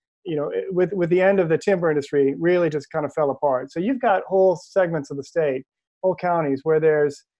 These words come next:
uh, no public libraries, no nine one one service,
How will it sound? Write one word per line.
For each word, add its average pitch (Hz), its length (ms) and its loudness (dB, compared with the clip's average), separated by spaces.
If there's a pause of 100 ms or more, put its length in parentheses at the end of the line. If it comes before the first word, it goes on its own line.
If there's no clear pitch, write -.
(320)
uh, 160 460 2
no 196 220 0
public 180 280 0
libraries, 147 680 2 (300)
no 175 300 -4
nine 165 220 0
one 156 160 0
one 147 160 0
service, 135 580 -2